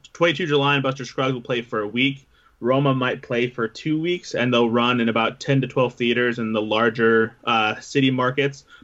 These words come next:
mostly at landmark theaters, which you'll find, you know, in New York, Los Angeles, Chicago, that kind of thing. So this is cool. Um, but I still wish these movies would get a much wider release, you know, because, you know,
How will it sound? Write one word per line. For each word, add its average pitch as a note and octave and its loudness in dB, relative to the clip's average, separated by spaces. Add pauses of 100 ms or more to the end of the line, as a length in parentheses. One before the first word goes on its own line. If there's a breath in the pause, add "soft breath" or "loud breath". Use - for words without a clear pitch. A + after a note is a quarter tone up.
mostly C#3 2
at A#2+ 0
landmark B2+ -4
theaters, C#3+ 0
which A#2+ -10
you'll A2 -4
find, G#2+ -4 (360 soft breath)
you C#3 -2
know, A2+ 2
in A2+ -2
New A#2 0
York, A2 0
Los A2+ -2
Angeles, A2 0
Chicago, G#2+ 0
that G#2 -4
kind A2+ -4
of - -14
thing. A2 -2 (420 loud breath)
So C3 2 (120)
this D#3 -6
is G3+ -6
cool. G#3 4 (340 loud breath)
Um, C#3 0
but C#3+ -2
I C#3+ 0
still F#3 0
wish F#3 -6
these D3 -6
movies D3 -4
would B2 -6
get B2+ 0
a B2 -8
much B2+ -6
wider B2+ -4
release, C3+ -2
you B2+ -2
know, A#2+ -2
because, A#2 -6
you C3 -4
know, A2 -2